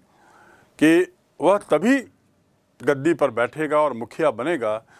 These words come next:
जब उसके सभी, आ, आदेशों, सभी बातों को आदेश के रूप में माना जाए, सभी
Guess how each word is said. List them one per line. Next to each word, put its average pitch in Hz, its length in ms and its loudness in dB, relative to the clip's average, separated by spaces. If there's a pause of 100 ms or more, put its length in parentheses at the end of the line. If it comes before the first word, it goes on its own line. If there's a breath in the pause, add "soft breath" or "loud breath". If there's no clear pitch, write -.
(160 soft breath)
जब 165 280 0
उसके 165 600 -2
सभी, 196 840 -2 (920 soft breath)
आ, 131 100 2 (440)
आदेशों, 135 680 0 (240)
सभी 165 320 -2
बातों 131 440 -2
को 156 200 -4 (180)
आदेश 131 400 0
के 143 160 -8
रूप 131 240 -6
में 107 260 -8
माना 135 280 0
जाए, 120 280 -4
सभी 147 300 -6